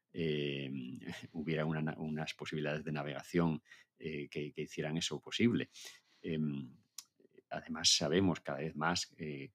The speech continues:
cómo eran los barcos, cómo eran las embarcaciones de esa época, y, y sabemos que tenían barcos de, de remo y de vela, eh, que, de remo y de vela,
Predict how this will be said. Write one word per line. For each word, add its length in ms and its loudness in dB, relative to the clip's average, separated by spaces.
cómo 260 -2
eran 160 -2
los 140 -8
barcos, 440 0
cómo 180 -4
eran 100 -4
las 160 -2
embarcaciones 680 -2
de 60 -4
esa 200 -2
época, 500 -2
y, 440 -2
y 40 -8
sabemos 380 -4
que 120 -2
tenían 340 -2
barcos 380 -2
de, 200 -2
de 180 -10
remo 520 2
y 100 0
de 120 -6
vela, 420 4
eh, 400 -2
que, 340 -4
de 60 -14
remo 260 -4
y 40 -2
de 80 -2
vela, 380 0